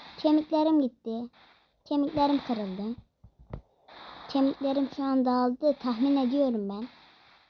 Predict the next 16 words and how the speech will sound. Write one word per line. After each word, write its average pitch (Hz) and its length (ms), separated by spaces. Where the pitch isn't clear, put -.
Allah, 214 460
Allah, 208 480
Allah. 226 480
Arkadaşlar 277 540
bacağımız, 262 600
kafamız 277 500
yerinden 294 440
çıksa 330 500
daha 269 300
komik 302 340
ve 311 140
güzel 285 300
olurdu 277 420
ama 381 220
böyle 370 220
yapmışlar. 254 540